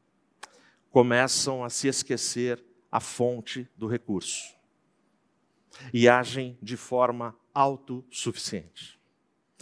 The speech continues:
A outra coisa que acontece aqui, a terceira coisa que eu destaco nesses quatro versículos, eles agem de forma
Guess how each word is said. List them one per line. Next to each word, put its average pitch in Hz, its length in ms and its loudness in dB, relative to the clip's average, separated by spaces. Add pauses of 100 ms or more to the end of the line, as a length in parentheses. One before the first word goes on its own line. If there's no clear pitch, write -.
(240)
A 98 80 4
outra 156 260 8
coisa 156 320 -4
que 156 80 -4
acontece 139 480 -4
aqui, 135 200 -6
a 139 40 0
terceira 143 400 -4
coisa 143 240 -10
que - 60 -12
eu 143 40 -8
destaco 135 480 0
nesses 127 300 -10
quatro 135 320 0
versículos, 120 680 -6 (280)
eles 135 340 2
agem 135 420 4 (240)
de 117 200 -8
forma 123 600 -2